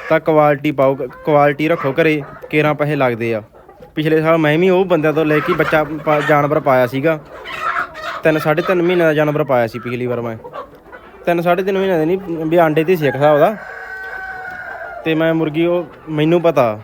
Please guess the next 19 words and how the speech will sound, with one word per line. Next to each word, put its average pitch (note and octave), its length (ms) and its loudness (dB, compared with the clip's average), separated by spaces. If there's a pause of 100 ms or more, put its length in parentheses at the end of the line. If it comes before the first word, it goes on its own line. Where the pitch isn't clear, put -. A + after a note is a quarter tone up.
(480)
ਉਹ E3+ 140 0
ਚੀਜ਼ F#3 220 0
ਬਾਰੇ, D#3+ 180 2
ਤੁਸੀਂ D#3+ 160 -4
ਮੈਨੂੰ D#3+ 240 0
personally E3 420 0
ਫੋਨ D#3+ 140 -2
ਕਰਕੇ D#3 160 -2
ਪੁੱਛ C#3 200 -6
ਸਕਦੇ C#3+ 200 -2
ਵੀ D3+ 100 -4
ਕੀ D3+ 220 -6
ਚੱਕਰ B2+ 300 -6
ਸੀਗਾ। A#2 280 -6 (920)
ਬਈ D#3 120 6
ਉਹ G#3 80 6
ਸੌ D3+ 360 2
ਮੁਰਗੀ D#3 340 2
ਮਗਰ D#3 420 2